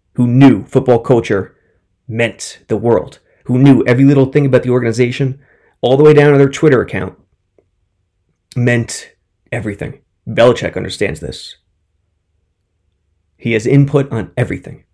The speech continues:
No, the Jets haven't gone to that hierarchy, that dictatorship hierarchy, which I like,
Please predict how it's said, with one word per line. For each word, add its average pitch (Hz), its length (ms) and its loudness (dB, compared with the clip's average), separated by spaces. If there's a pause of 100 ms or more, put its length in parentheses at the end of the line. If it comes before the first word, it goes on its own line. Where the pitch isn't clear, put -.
(800)
No, 110 320 -4
the 107 100 -8
Jets 113 280 -2
haven't 117 260 2
gone 123 320 2
to 117 80 -4
that 107 180 0
hierarchy, 131 540 2
that 110 260 -2
dictatorship 117 640 -4
hierarchy, 120 460 0
which 110 160 -6
I 95 80 -8
like, 117 440 -2